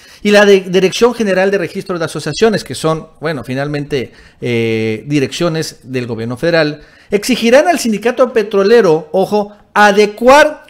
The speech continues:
sus estatutos generales a la Constitución y a los tratados internacionales, como el convenio este que se aprobó hace unas semanas.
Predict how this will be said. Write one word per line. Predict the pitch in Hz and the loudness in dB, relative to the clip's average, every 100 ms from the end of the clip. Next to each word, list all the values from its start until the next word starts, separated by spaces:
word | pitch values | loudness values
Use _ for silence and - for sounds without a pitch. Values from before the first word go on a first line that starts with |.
| - | -18
sus | - 226 | -12 -8
estatutos | 226 190 170 262 269 - 233 - | -4 -4 -2 -4 -4 -2 -2 -2
generales | 185 165 196 196 160 - | -6 0 0 0 -4 -8
a | 160 | -4
la | 175 180 | -4 -4
Constitución | 208 196 220 214 214 285 320 339 - _ _ _ _ _ _ - | -6 -6 -8 -6 -4 2 2 2 -10 _ _ _ _ _ _ -4
y | 269 294 | 2 4
a | 262 | 4
los | 240 | 2
tratados | 185 170 180 185 196 | 0 -2 0 2 0
internacionales, | 190 175 160 151 135 147 220 262 226 - | -4 -6 -6 -6 -6 -2 0 2 0 2
como | 302 330 302 226 - - | 2 4 2 0 -14 -2
el | 247 233 220 | 0 0 2
convenio | 220 220 214 247 262 233 185 123 104 _ _ _ - | 2 2 4 4 4 2 -2 -4 -10 _ _ _ -2
este | 196 190 - 151 | -2 -2 -6 -10
que | 135 | -10
se | - | -10
aprobó | 123 120 120 113 - - - - | -10 -6 -6 -6 -16 -18 -18 -10
hace | 196 170 - 123 | -10 -8 -10 -10
unas | 117 - | -12 -14
semanas. | 98 80 - - | -18 -18 -18 -18